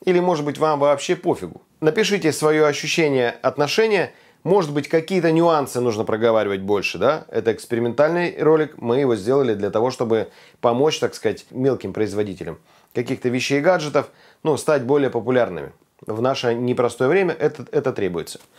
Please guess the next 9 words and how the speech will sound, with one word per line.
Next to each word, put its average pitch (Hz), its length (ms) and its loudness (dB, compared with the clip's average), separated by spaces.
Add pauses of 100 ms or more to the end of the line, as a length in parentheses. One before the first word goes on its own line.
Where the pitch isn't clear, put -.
(680)
А, 131 360 2
опять 180 340 2
же, 170 280 0 (1080)
хочу 147 500 0 (240)
сказать 151 480 0
тем, 202 280 2
кто 165 280 0
что-то 156 280 -2
производит. 127 560 0